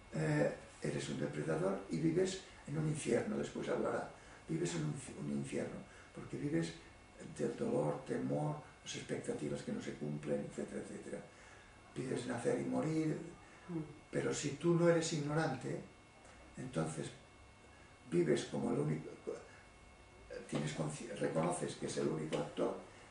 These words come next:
Speaker 1: y entonces vives en, en el jardín.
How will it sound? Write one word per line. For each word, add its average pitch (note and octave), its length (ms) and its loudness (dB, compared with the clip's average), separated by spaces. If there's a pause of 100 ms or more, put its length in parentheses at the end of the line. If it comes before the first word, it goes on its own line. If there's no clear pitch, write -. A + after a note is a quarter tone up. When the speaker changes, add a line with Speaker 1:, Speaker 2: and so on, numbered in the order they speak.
(140)
Speaker 1:
y D3+ 60 0
entonces - 520 0 (420)
vives C#2+ 520 0
en, C2 340 -6 (100)
en - 100 -4
el - 60 -4
jardín. - 360 -4